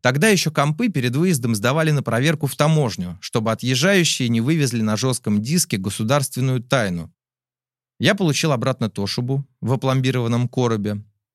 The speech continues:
Таможенник застенчиво сказал: "У вас там сказка была про горбатого мальчика. Это ж чистая порнография. Мы все удалили".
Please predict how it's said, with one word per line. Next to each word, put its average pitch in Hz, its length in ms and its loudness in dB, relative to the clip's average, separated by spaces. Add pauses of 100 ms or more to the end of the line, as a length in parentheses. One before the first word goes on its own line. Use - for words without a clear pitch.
(120)
Таможенник 156 520 2
застенчиво 120 500 -2
сказал: 120 540 0 (760)
"У 120 60 -8
вас 160 220 -2
там 156 160 -4
сказка 180 400 -6
была 123 340 -8 (600)
про 160 100 -4
горбатого 143 500 -2
мальчика. 113 560 -6 (640)
Это 156 200 -8
ж - 180 -10
чистая - 460 -6
порнография. 151 800 -6 (340)
Мы 123 160 -4
все 160 300 -4
удалили". 156 520 -2